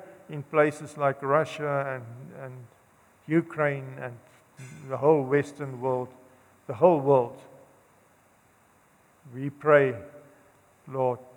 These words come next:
that you will fill us with your Spirit so that we will have the power to be your witnesses in a dark and evil world, so that your light can come into their, uh, uh, hearts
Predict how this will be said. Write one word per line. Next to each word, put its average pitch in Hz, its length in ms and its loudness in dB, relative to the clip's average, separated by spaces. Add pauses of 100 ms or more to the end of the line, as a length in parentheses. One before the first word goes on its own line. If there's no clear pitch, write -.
that 127 160 -14 (120)
you 139 160 -6
will 139 260 0 (520)
fill 165 240 4
us 160 180 4
with 143 160 -12
your 151 140 -8
Spirit 135 440 -4 (880)
so - 220 -8
that 135 240 -2
we 135 120 -10
will 135 160 -4
have 147 320 4
the 147 60 -10
power 131 560 4 (460)
to 139 100 -16
be 123 140 -14 (140)
your 160 200 4
witnesses 135 760 -6 (420)
in 139 200 -12
a 127 80 -8
dark 131 420 4
and 143 180 -10
evil 143 300 -8
world, 117 320 -10 (600)
so 143 220 -8
that 123 320 -10
your 143 200 -2
light 135 360 2
can 123 260 -16
come 131 200 -10
into 131 280 -14
their, 127 200 -8
uh, 127 200 -4
uh, 139 560 -10
hearts 135 460 8